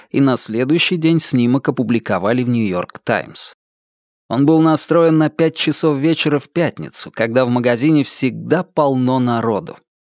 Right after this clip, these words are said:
На следующий день в новостях на Первом Нью-Йоркском, мы вернулись на мамин любимый канал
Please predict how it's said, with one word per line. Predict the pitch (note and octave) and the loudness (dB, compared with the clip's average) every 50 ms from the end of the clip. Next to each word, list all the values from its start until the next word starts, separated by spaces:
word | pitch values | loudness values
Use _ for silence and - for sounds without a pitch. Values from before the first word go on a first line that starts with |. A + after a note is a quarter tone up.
| _ _ _ _ _ _ _ _ _ _ _ _ _ _ _ | _ _ _ _ _ _ _ _ _ _ _ _ _ _ _
На | - F2+ F2+ | -6 -4 -2
следующий | - - D#3 G3 G#3 G#3 F#3 - - G#3 F3 | -2 0 0 2 2 2 2 0 0 0 0
день | D3+ D#3+ E3 E3+ E3 | 2 2 2 4 4
в | D3+ | 4
новостях | D#3 D3 C3+ C3+ C3 B2 - - D#3+ D#3+ D3+ - | 4 4 2 2 0 0 0 0 0 -2 0 -2
на | C3 A#2+ A2+ | -4 -4 -2
Первом | - C#3+ D3 C#3 C3+ B2+ B2 | -2 0 0 0 0 0 0
Нью-Йоркском, | A2+ A2 G#2+ G#2+ B2+ F#3+ G3 - - - - - - - - _ _ _ _ | 0 0 0 0 0 0 -2 -2 -4 -6 -8 -8 -12 -18 -20 _ _ _ _
мы | C3+ C3 C3 B2+ | 0 2 2 2
вернулись | B2 C3 B2 C3 C3 B2+ B2 A#2+ - - | 2 2 2 2 2 2 0 0 0 0
на | B2+ B2 B2 | 0 0 2
мамин | B2+ D3+ C#3+ C3 C3 B2+ A2+ | 2 2 2 2 2 0 0
любимый | A2+ C#3 C3+ C3 C3+ B2+ B2 A#2+ | 0 -2 0 0 0 2 0 0
канал | - - C#3+ C#3+ C#3+ F#2+ - - | -2 -2 -2 0 -2 -2 -4 -8